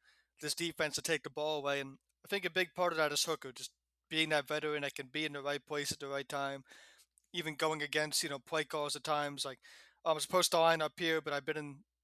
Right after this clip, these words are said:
you know, I've been seeing this play long enough to know the ball's going here." And sure enough, he ends up where the ball is and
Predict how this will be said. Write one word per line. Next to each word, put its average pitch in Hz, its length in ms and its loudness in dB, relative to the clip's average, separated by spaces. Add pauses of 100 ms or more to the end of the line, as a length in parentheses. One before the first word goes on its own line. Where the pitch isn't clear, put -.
(120)
you 165 80 -8
know, 147 80 -2
I've 139 160 -4
been 147 160 -4
seeing 165 300 2
this 147 120 -4
play 165 260 2
long 151 260 2
enough 151 240 -4
to 151 80 -12
know 147 120 -6
the 139 80 -10
ball's 156 320 -2
going 151 280 0
here." 151 260 -2
And 131 120 -8
sure 156 160 -2
enough, 143 240 -6 (800)
he 147 200 2
ends 147 160 2
up 147 140 0
where 147 100 -4
the 139 60 -6
ball 147 320 -2
is 135 180 -2
and 131 140 -12